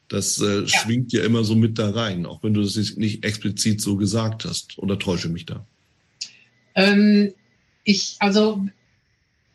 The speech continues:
Speaker 2: wer Elliott-Wellen kann,
Speaker 1: Mhm.
Speaker 2: also die Elliott-Wellen-Profis, die sind von dieser Popgun-Strategie oder von dieser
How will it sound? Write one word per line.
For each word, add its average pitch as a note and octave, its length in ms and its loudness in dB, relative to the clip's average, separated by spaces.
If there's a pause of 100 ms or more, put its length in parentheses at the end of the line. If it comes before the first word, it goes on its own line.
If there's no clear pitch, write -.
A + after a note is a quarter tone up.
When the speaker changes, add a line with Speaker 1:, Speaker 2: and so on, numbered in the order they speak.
Speaker 2:
wer A#3+ 360 2
Elliott-Wellen F#3 1000 2 (1000)
kann, D3+ 460 0 (400)
Speaker 1:
Mhm. A2 280 0 (420)
Speaker 2:
also G3+ 240 2
die A3+ 200 2
Elliott-Wellen-Profis, C#4+ 1700 0 (640)
die D4 440 2
sind D4 340 0
von B3 300 0
dieser G#3 540 2
Popgun-Strategie C4+ 1200 0
oder G#3 380 2
von G3 200 2
dieser F3 600 2